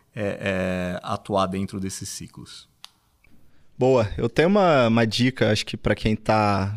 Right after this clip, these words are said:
Speaker 2: quem opera no mercado, quem tá iniciando, na verdade é um clássico dos clássicos, provavelmente quem já jogou essa curiosidade no, no Google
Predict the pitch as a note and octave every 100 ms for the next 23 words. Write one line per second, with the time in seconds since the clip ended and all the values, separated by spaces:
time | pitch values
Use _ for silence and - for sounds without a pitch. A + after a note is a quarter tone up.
0 | A#2 - D#4+ A#3 - D3 C3 G#2 - A2+
1 | C3 A2 G#2+ A2+ A#2 A#2+ A#2 - B2 D#3
2 | F#3+ G#3 G#3 C#4 - C#3+ C#3 D#3+ - -
3 | C3 B2+ - A#2 A#2+ C#3 - C3+ - B2
4 | A#2+ B2+ B2 A#2+ B2 - A#2+ A#2+ A#2+ A#2
5 | A2+ A#2 - A2 A2+ A2+ G#2+ G#2+ G#2+ A2
6 | A2+ A2 A#2 A2 A#2 A#2+ B2+